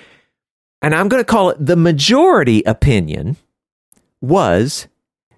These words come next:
that you could heal only if a person's life was in danger. But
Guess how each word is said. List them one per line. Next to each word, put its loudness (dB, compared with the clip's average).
that 0
you 2
could -2
heal 0
only 2
if 0
a -2
person's 0
life 0
was 2
in 0
danger. -2
But -2